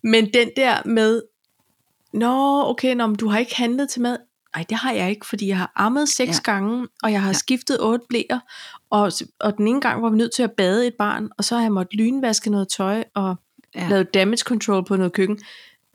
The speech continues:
Speaker 1: Så nej, jeg har ikke handlet ind til aftensmad." Altså, og, og jeg synes bare, man hører så mange historier om det der med,
Speaker 2: Ja.
Speaker 1: at, eller du ved,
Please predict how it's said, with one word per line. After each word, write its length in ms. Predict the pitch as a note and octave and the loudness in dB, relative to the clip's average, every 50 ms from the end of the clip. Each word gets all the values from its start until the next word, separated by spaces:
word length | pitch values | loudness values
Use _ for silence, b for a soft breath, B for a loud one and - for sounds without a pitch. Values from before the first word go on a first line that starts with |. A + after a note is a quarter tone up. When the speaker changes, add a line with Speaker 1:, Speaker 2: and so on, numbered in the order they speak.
| _ _ - | _ _ -6
Speaker 1:
Så 200 | - - - G#3+ | -4 -2 0 0
nej, 160 | G3 F#3 F3 E3+ | 0 0 0 2
jeg 100 | F3 F3 | 0 0
har 180 | F#3+ F3+ - _ | 0 -2 -2 _
ikke 240 | - A3 B3 - D#4 | 0 2 2 2 2
handlet 240 | C4+ G#3 F3 F#3+ D#3+ | 2 2 2 2 0
ind 80 | - - | 0 -2
til 120 | - E3+ | -4 -6
aftensmad." 340 | D#3 - F#3+ F3+ - - G#3 B B B B B B _ - F#3 | -6 -6 -8 -10 -10 -10 -16 B B B B B B _ -4 -2
Altså, 160 | F3 E3+ D#3+ b b b b b b b _ _ _ _ _ _ _ | -2 -2 -2 b b b b b b b _ _ _ _ _ _ _
og, 140 | - F#3+ F#3+ - - _ | 0 0 0 0 -2 _
og 160 | - G3+ G3 | 2 4 4
jeg 120 | F#3+ G3 G3+ | 4 4 2
synes 180 | - A#3+ A#3+ | 0 -2 0
bare, 120 | - A#3 A3+ | 0 2 2
man 120 | A3+ A3 | 4 2
hører 120 | A#3 A3+ A3 | 2 2 2
så 80 | A3+ | 2
mange 320 | G#3+ G3 G3+ G#3+ A3+ A#3 - - | 0 0 0 0 -2 -4 -4 -4
historier 540 | G#3+ G3+ G#3 - - - A#3+ - - B3 B3 | -4 -4 -4 0 0 2 2 4 4 4 4
om 120 | A3+ G#3+ | 2 4
det 140 | B3 A#3 A3 | 2 2 2
der 120 | A3 G3+ | 4 4
med, 80 | G3 G3 | 4 4
Speaker 2:
Ja. 220 | F#3+ F#3 F#3+ G3+ G#3+ - | 6 6 4 4 2 0
Speaker 1:
at, 220 | F#3+ F3+ F3 - - _ _ _ _ _ _ _ _ _ - _ _ - - - _ | -2 -2 -2 -4 -12 _ _ _ _ _ _ _ _ _ -20 _ _ -18 -18 -2 _
eller 220 | G#3 G3+ F#3 F3+ | 4 6 6 4
du 140 | F3 - F#3+ | 4 2 2
ved, 240 | F3 F#3+ F#3 G3+ | 4 4 4 4